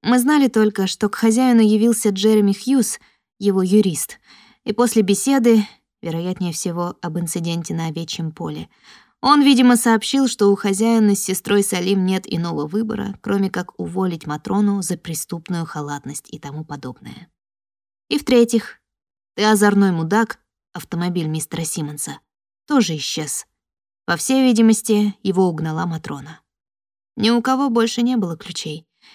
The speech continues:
и никто даже не пытался защищать её. Никто не знал, куда она подалась, но сомневались, что в приют Святого Мунга.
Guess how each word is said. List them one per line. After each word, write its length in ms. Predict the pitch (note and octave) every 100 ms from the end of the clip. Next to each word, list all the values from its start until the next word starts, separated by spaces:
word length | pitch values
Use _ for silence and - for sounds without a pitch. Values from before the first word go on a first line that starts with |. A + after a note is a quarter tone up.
| _
и 80 | -
никто 320 | A3+ G#3+ A#3+
даже 240 | G#3 G3 F#3+
не 120 | F#3
пытался 440 | F3+ F3+ F#3 -
защищать 520 | D3 - D3 - D3
её. 260 | - C3 D3+ _ _ _ _ _ _ _ _ _
Никто 320 | A#3+ B3+ D4
не 140 | C4+ B3+
знал, 280 | C4+ C4+
куда 280 | G#3+ F#3+ F3+
она 160 | F3 E3
подалась, 600 | E3+ F3+ E3+ D#3 - - _ _ _ _ -
но 140 | C#4
сомневались, 840 | D4 D4 C#4+ B3+ A3+ A3+ G#3 - -
что 200 | - G3
в 80 |
приют 380 | - F#3 F3+ F#3+
Святого 400 | - E3 E3+ E3+
Мунга. 520 | E3 D#3+ D3 D#3 D#3